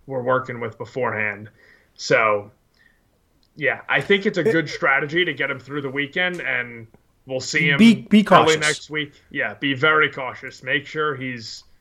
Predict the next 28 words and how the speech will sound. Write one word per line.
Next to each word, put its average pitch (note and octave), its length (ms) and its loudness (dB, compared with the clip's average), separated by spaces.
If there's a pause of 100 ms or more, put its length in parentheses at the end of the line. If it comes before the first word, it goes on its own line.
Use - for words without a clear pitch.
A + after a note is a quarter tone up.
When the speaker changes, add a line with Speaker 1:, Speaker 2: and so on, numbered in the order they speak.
(380)
Speaker 1:
okay, D3+ 560 0
you C3+ 200 -8
know, A2+ 180 -4
playing D#3 380 0
nine D#3 260 2
innings D#3 320 0
in D3+ 80 -6
the C#3+ 80 -4
field, C#3 540 0
and, A#2+ 280 -2
and A#2 280 -10 (180)
hopefully D3 460 0
see D3+ 240 -6
him C3+ 100 -4
here C3+ 240 0
early C3 300 2
mid B2+ 180 -4
next A#2 300 -4
week. G#2+ 340 -12 (600)
Speaker 2:
Yeah, D3 260 2
so C#3+ 180 -4
we'll, D#3+ 140 -2
we'll F3 120 -4
keep G#3 240 -2
an G3 100 2
eye F3+ 200 2
on E3 220 0
that. C#3+ 440 -4